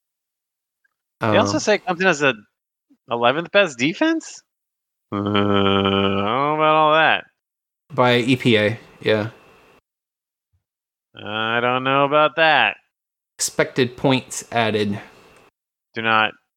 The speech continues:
Speaker 1: watch this game.
Speaker 2: Um, it's gonna
Speaker 1: You
Speaker 2: be
Speaker 1: will thank me
Speaker 2: interesting.
Speaker 1: later. And, and you know what? Maybe if you have, like, no, like, uh, skin in this game, you might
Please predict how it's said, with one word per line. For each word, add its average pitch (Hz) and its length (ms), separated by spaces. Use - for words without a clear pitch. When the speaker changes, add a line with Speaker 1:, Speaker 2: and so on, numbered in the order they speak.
Speaker 1:
watch 98 240
this 92 140
game. 90 260
Speaker 2:
Um, 120 1300
it's 135 180
gonna 143 180
Speaker 1:
You 143 40
Speaker 2:
be 143 80
Speaker 1:
will 156 80
thank - 20
me - 60
Speaker 2:
interesting. 110 240
Speaker 1:
later. 101 360
And, 226 380
and 254 340
you 285 60
know 302 80
what? 294 140
Maybe 233 280
if 226 120
you 214 120
have, 196 120
like, 160 200
no, 131 320
like, 117 240
uh, 107 320
skin 117 300
in 110 80
this 104 140
game, 107 300
you 110 100
might 104 260